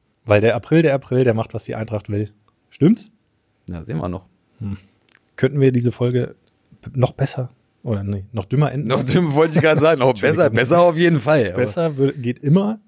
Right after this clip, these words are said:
Speaker 1: schlechter geht nicht, deswegen sagen wir Tschüss, oder?
Speaker 2: Machen wir so.
Speaker 1: Also, haut da rinne. Bis die Tage, macht's gut, schöne Woche und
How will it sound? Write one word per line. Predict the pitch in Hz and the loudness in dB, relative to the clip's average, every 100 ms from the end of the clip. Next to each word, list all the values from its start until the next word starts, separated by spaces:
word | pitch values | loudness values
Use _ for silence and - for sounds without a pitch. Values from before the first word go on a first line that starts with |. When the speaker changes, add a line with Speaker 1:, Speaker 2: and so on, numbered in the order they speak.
| _ | _
Speaker 1:
schlechter | - 123 139 139 | -6 -2 -2 -2
geht | 123 127 | -4 -6
nicht, | 120 - 107 | -8 -8 -12
deswegen | - 110 | -10 -8
sagen | 110 110 | -8 -8
wir | |
Tschüss, | 107 120 - | -10 -14 -14
oder? | 120 123 - _ _ _ _ _ _ _ _ _ | -14 -14 -16 _ _ _ _ _ _ _ _ _
Speaker 2:
Machen | 110 123 | -20 -18
wir | 110 | -16
so. | - 101 98 _ _ - _ _ _ | -14 -14 -16 _ _ -20 _ _ _
Speaker 1:
Also, | - 131 127 92 - _ _ _ - | -2 2 2 0 -10 _ _ _ -10
haut | 107 | -4
da | 104 | -2
rinne. | 110 101 - _ _ | -2 -4 -6 _ _
Bis | 107 | -18
die | - | -18
Tage, | 104 110 120 113 | -2 2 4 2
macht's | 113 - | 0 -2
gut, | 147 - | -2 2
schöne | 147 | 2
Woche | 143 156 | 2 2
und | 135 | -2